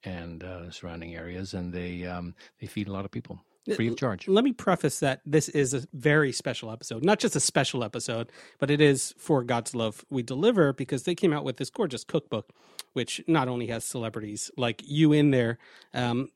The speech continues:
Speaker 2: but it, it supports what God's Love We Deliver stands for. And it's feeding a, a specific community here in New York that really needs it. And there's no one better to talk to about this than you, who have been involved for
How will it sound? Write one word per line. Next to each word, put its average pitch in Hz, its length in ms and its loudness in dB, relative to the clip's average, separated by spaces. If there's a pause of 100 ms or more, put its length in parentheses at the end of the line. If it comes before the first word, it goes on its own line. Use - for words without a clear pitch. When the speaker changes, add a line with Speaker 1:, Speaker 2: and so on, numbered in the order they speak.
(100)
Speaker 2:
but 165 260 2
it, 175 200 2
it 170 240 -4
supports - 720 0
what 139 320 2
God's 123 380 -2
Love 113 320 -4
We 117 160 -2
Deliver 110 320 -8
stands 117 420 -6
for. 110 240 -6
And 110 140 -10
it's - 220 -14 (340)
feeding 185 360 8
a, 131 340 2
a - 40 -8
specific - 480 -4
community 113 520 0
here 117 200 -6
in 113 80 -4
New 110 80 -4
York 110 320 -6
that - 160 -10
really 143 300 -4
needs 107 320 -8
it. - 200 -12 (300)
And 143 300 -2
there's 160 180 6
no 185 140 10
one 143 180 6
better 123 240 -2
to 113 100 -6
talk 107 260 -6
to 113 100 -8
about 113 240 -10
this 117 180 -4
than 120 180 -4
you, 180 280 4
who 120 180 -4 (180)
have 131 160 -8
been 180 140 -4
involved 123 440 -6
for 110 260 -10